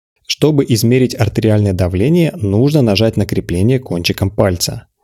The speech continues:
При этом вспышка смартфона подсвечивает кончик пальца, и этот свет проецируется на камеру в виде изображения красного круга.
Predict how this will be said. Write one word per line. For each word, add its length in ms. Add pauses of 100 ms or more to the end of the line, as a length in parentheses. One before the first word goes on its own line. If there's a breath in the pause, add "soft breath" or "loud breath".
(140)
При 160
этом 340
вспышка 460
смартфона 600
подсвечивает 920
кончик 500
пальца, 340
и 280
этот 300
свет 420
проецируется 760
на 120
камеру 480
в 60
виде 300 (100)
изображения 760
красного 540
круга. 480